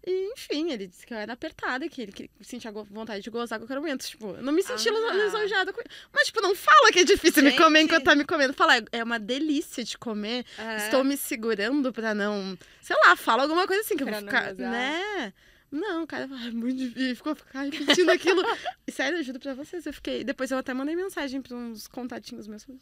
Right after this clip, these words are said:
Speaker 1: "Gente, é difícil me comer."
Speaker 2: É difícil me comer,
Speaker 1: <laughs> Eu
Speaker 2: gente.
Speaker 1: juro pra
Speaker 2: Porque
Speaker 1: vocês.
Speaker 2: fica na cabeça,
Speaker 1: Fica.
Speaker 2: né?
Speaker 1: E
Speaker 2: Você
Speaker 1: ele,
Speaker 2: fica
Speaker 1: ainda que nem
Speaker 2: questionando.
Speaker 1: falou que é horrível, né? Que
Speaker 2: É.
Speaker 1: eu, eu acho que eu ia chorar na mesma hora que falasse, falassem isso.
Speaker 2: Não, até hoje
Speaker 1: Você
Speaker 2: eu
Speaker 1: foi
Speaker 2: tô
Speaker 1: muito
Speaker 2: lidando,
Speaker 1: forte.
Speaker 2: tô lidando com isso, que é muito louco, porque eu já entendi toda
Speaker 1: Que
Speaker 2: a
Speaker 1: não é
Speaker 2: circunstância,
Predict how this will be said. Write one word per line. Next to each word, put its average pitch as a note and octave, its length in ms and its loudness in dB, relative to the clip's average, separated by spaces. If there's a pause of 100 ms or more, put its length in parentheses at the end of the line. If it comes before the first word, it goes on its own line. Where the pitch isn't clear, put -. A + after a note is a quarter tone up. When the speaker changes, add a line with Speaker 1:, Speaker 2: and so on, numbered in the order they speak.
Speaker 1:
"Gente, - 240 -20
é C#4 40 -14
difícil - 360 -18
me E4+ 60 -14
comer." A3+ 240 -10
Speaker 2:
É - 20 -2
difícil C4 340 -6
me C5 100 -8
comer, - 200 -4
Speaker 1:
<laughs> C4 100 -8
Eu G#4+ 200 8
Speaker 2:
gente. G#4+ 80 6
Speaker 1:
juro A#4+ 280 6
pra A#4 160 -2
Speaker 2:
Porque A4 240 -4
Speaker 1:
vocês. G#4 120 -4
Speaker 2:
fica F#4+ 180 -8
na F#4 100 -10
cabeça, E4+ 440 -16
Speaker 1:
Fica. B3 300 -8
Speaker 2:
né? A3 300 -4
Speaker 1:
E D#4+ 120 2
Speaker 2:
Você C4 80 -4
Speaker 1:
ele, C#4 160 0
Speaker 2:
fica B3+ 140 0
Speaker 1:
ainda D4+ 200 2
que - 80 -6
nem D#4+ 140 -2
Speaker 2:
questionando. B4+ 240 -4
Speaker 1:
falou A4 100 -2
que B4 80 -8
é - 80 -2
horrível, C4 420 -4
né? G3+ 140 -4
Que A3 100 -6
Speaker 2:
É. F#3+ 260 -4
Speaker 1:
eu, G#3 80 -4
eu A#3 100 -6
acho A3+ 180 -4
que - 80 -14
eu C#4 100 -6
ia C4+ 220 -6 (240)
chorar B3+ 480 -2
na C#4+ 100 -2
mesma D4 280 -4 (100)
hora C4+ 100 -4
que - 80 -14
falasse, A3 380 -14
falassem G3 360 -16
isso. - 280 -20
Speaker 2:
Não, D4 260 -12
até C4 240 -10
hoje D4 120 -6
Speaker 1:
Você C#4+ 60 -2
Speaker 2:
eu - 20 -4
Speaker 1:
foi E4 140 -4
Speaker 2:
tô D4 40 2
Speaker 1:
muito D4 140 -2
Speaker 2:
lidando, C4 380 -4
Speaker 1:
forte. A3 120 -10
Speaker 2:
tô G#3 60 -12
lidando G3+ 400 -8
com - 80 -18
isso, C#4+ 160 -14
que A#3+ 60 -12
é - 20 -8
muito A3 160 -12
louco, A#3+ 140 -8
porque - 180 -10
eu G#3 80 -6
já A#3 100 -8
entendi B3 580 -10 (600)
toda A#3+ 180 -4
Speaker 1:
Que C4+ 60 4
Speaker 2:
a C#4 40 4
Speaker 1:
não D4+ 120 0
é C4+ 60 4
Speaker 2:
circunstância, A#3+ 260 -2